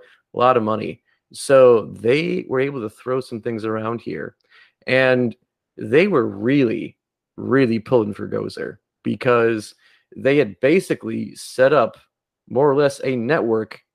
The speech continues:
dedicated to bringing Gozer back through, throughout New York. Um, all of these points on the, uh, uh, where, where the buildings were,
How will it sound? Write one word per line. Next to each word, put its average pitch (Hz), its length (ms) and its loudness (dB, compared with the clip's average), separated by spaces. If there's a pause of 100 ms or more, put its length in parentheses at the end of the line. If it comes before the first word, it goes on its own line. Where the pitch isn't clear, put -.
(260)
dedicated 139 800 2 (400)
to 127 100 -6
bringing 120 600 -4
Gozer 107 560 -4
back - 380 -8 (460)
through, 120 640 0 (140)
throughout 127 380 0
New 123 100 -6
York. - 400 -8 (420)
Um, 113 460 -2 (380)
all 139 200 4
of 160 80 4
these 139 220 -4
points 120 580 -4 (180)
on 113 600 -2
the, 107 680 -6
uh, 104 380 -4 (600)
uh, 110 140 2
where, 110 220 4
where 113 240 0
the 110 100 -2
buildings 104 420 -2
were, 120 340 -2